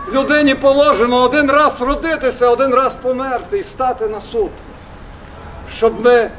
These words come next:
оправдавшись вірою, прийшли на той суд з піднятою головою. Ми не знаємо свого часу.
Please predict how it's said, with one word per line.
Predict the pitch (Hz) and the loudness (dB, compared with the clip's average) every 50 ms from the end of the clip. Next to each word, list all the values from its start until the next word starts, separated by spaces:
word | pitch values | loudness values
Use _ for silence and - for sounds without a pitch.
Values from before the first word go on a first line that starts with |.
| - - | -10 -4
оправдавшись | - 220 226 226 - 254 254 240 226 - 294 330 330 320 - - - 320 269 - - 262 | 0 0 0 2 4 4 4 4 4 2 2 4 4 2 0 -2 -6 -8 -8 -8 -6 -2
вірою, | 269 269 262 240 214 196 180 160 131 117 - - - - - - - - - - - - - - - - - - - - - - | 0 2 4 4 4 4 4 2 0 -4 -8 -14 -18 -18 -14 -8 -6 -6 -6 -6 -10 -16 -18 -20 -20 -20 -20 -18 -18 -18 -14 -8
прийшли | - 175 190 190 - - 208 226 262 269 262 240 - - - - - - - - - - - - - - - - - - | -2 0 0 0 0 -2 0 2 4 4 6 4 2 2 -4 -12 -16 -18 -18 -18 -20 -20 -20 -20 -20 -18 -18 -14 -6 -2
на | 262 262 - | 0 0 0
той | - - 269 285 294 277 202 | 0 2 2 4 4 4 0
суд | - - - 330 370 359 339 - - - - - - - - - - - - - - - - - - - - - - - - - - - - - - - - - | 0 0 2 4 4 4 4 0 -4 -16 -20 -20 -20 -20 -20 -20 -18 -18 -18 -18 -18 -18 -18 -18 -20 -18 -18 -18 -18 -18 -18 -18 -18 -16 -16 -16 -16 -16 -14 -14
з | - | -6
піднятою | - - 330 359 311 214 254 302 294 294 330 415 381 | 2 4 6 6 6 4 2 0 2 4 4 4 6
головою. | 233 208 247 277 269 262 254 269 262 247 220 185 170 151 123 - - - - - - 208 | 6 6 6 4 4 4 4 4 6 6 6 6 4 2 -2 -6 -10 -16 -16 -10 -2 2
Ми | 254 330 349 | 4 4 6
не | 330 330 320 | 6 6 4
знаємо | - - 285 320 320 320 311 285 262 254 233 220 196 160 - - | 2 2 0 2 2 4 4 4 4 4 4 2 0 0 -4 -8
свого | - - - - 226 277 294 269 190 220 214 | -12 -12 -6 0 2 4 4 4 4 2 0
часу. | 220 - 247 240 226 208 - - - 185 | 0 0 -2 0 0 -2 -6 -8 -12 -14